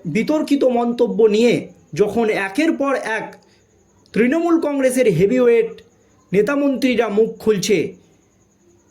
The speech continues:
বিরোধী দল বা প্রধান বিরোধী দল বিজেপিকে আক্রমণ করছে, তখন কেন এই হেভিওয়েট তৃণমূল নেত্রী মুখ খুললেন না? শুধু তাই নয়, দিলীপ ঘোষকে একটিও মন্তব্য করেননি এই হেভিওয়েট তৃণমূল নেত্রী।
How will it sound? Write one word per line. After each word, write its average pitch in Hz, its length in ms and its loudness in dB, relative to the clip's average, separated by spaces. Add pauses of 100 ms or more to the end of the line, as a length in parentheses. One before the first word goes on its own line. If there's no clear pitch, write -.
(200)
বিরোধী 311 360 2
দল 285 260 0
বা 196 180 -2
প্রধান 247 420 2
বিরোধী 269 300 2
দল 233 200 2
বিজেপিকে 208 540 0
আক্রমণ 294 540 -2
করছে, 233 560 0 (300)
তখন 220 340 0
কেন 254 400 -2
এই 269 240 0
হেভিওয়েট 226 600 2 (100)
তৃণমূল 214 460 2 (160)
নেত্রী 214 460 2
মুখ 220 220 2 (100)
খুললেন 214 460 2
না? 208 220 -2 (640)
শুধু 220 240 -2
তাই 208 240 -2
নয়, 277 240 0 (460)
দিলীপ 247 240 2
ঘোষকে 240 400 0
একটিও 240 760 -2
মন্তব্য 254 540 0
করেননি 214 380 0
এই 208 240 4
হেভিওয়েট 196 520 2
তৃণমূল 196 440 2
নেত্রী। 175 480 0